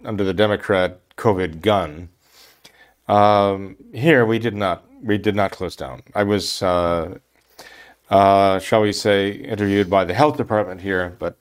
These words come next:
made it very clear that, uh, when our Lord Jesus Christ fa-, established the church and said, "Do, do this in memory, do this in commemoration of me" at the Last Supper, and died on the cross,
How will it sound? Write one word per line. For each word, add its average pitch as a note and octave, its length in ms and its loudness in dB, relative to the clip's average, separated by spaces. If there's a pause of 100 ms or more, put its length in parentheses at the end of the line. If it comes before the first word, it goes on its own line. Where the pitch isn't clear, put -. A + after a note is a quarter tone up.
made F2+ 200 -6
it F2 80 -12
very F2 180 -2
clear F2 360 0
that, D#2+ 380 -10
uh, D2+ 200 -4 (1160)
when F#2+ 280 0
our G2 160 4
Lord G#2+ 220 6
Jesus F#2 360 0
Christ G#2+ 540 0
fa-, A#2+ 180 0
established A2 480 0
the G#2 80 -8
church A#2+ 380 0
and F2+ 260 -10
said, G2+ 280 -2
"Do, G#2 240 2
do A2 180 2
this G#2+ 240 -2
in G2 80 -8
memory, G#2+ 420 -4
do C3+ 120 6
this C#3 200 4
in A2+ 80 -8
commemoration A2 640 0
of D#2 120 -10
me" D2+ 160 -8
at F#2 100 -8
the F#2 100 -6
Last F2 220 -4
Supper, E2 400 -6 (1040)
and G#2+ 160 6
died A#2 220 4
on G#2+ 100 2
the F#2+ 80 0
cross, G#2+ 640 0